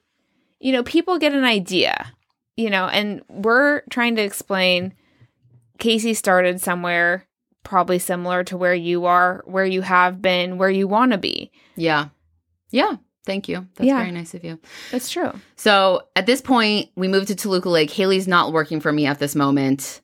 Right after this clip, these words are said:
Speaker 2: Um, Toluca Lake is a four-room spa.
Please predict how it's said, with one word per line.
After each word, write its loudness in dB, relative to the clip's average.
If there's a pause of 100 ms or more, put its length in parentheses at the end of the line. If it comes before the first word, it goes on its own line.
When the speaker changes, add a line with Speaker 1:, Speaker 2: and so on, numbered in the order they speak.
(200)
Speaker 2:
Um, 0 (120)
Toluca -2
Lake 2
is 2
a 2
four-room 0 (180)
spa. 0